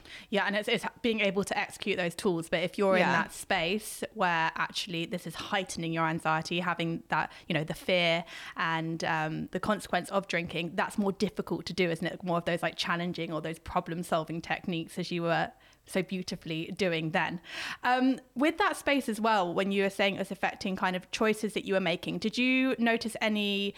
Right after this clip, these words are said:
Speaker 1: um, impact on your business and your mindset towards your business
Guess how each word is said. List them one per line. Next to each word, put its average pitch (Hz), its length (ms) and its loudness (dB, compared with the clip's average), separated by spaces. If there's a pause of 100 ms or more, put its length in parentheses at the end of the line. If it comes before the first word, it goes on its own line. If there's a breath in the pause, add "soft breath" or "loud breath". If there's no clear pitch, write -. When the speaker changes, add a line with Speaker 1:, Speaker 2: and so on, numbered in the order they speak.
(280 loud breath)
Speaker 1:
um, 190 320 0
impact 214 400 2
on 202 60 0
your 196 120 4
business 220 520 0
and 185 100 -4
your 180 100 2
mindset 190 440 0
towards 175 260 -2
your 185 100 0
business 170 540 -4